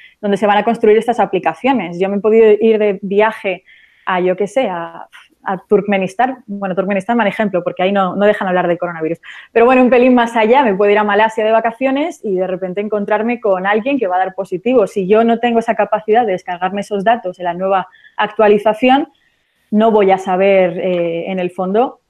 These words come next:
cómo ha, cómo ha sucedido, ¿no? O sea, la tecnología no funciona por inercia, está todo conectado de alguna manera.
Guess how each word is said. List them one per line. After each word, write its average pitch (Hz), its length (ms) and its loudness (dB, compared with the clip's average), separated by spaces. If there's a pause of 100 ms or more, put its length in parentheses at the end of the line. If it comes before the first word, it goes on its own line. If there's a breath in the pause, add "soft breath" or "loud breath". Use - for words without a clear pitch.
(760)
cómo 196 380 2
ha, 180 120 -2
cómo 190 220 -2
ha 180 40 -4
sucedido, 175 520 -6
¿no? 208 200 -8
O 208 60 -10
sea, - 140 -14
la 175 100 -4
tecnología 185 520 -4
no 208 80 -6
funciona 190 420 -6
por 180 140 0
inercia, 175 460 -2
está 170 200 -8
todo 180 220 -2
conectado 175 420 -4
de 165 80 -2
alguna 165 260 -6
manera. 165 400 -10